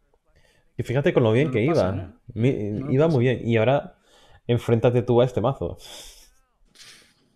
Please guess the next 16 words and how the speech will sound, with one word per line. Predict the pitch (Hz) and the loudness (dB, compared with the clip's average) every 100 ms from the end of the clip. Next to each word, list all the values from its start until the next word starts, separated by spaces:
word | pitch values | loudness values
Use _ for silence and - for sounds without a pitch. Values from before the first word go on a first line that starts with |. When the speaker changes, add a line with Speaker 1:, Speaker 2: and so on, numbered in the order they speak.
| _ _ _ _ - 127 110 | _ _ _ _ -20 -18 -2
Speaker 1:
Que | 131 | 0
puede | 123 123 156 | 2 2 4
hacerle | 233 220 92 | 4 2 2
frente, | 123 196 107 | 2 0 0
porque | 98 104 | -2 -2
tienes | 123 156 127 | -2 0 0
exiliares | 110 107 - 87 110 - 107 110 | -2 -6 -8 -2 2 4 2 0
en, | 101 101 - | -4 -4 -4
en | 101 | -2
área | 117 151 123 120 120 | 0 2 4 2 0
y | 104 | -2
cosas | 113 104 | -4 -6
por | 101 | -6
el | 87 | -6
estilo, | - 156 87 | -4 -6 -4
pero | 90 85 82 | -4 -4 -6